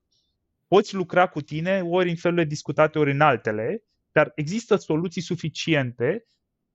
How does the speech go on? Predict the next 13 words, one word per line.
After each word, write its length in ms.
astfel 420
încât 320
să 140
ajungi 360
într-o 320
zonă 400
în 120
care, 600
uh, 120
a-, 460
angoasele 840
astea 400
și 340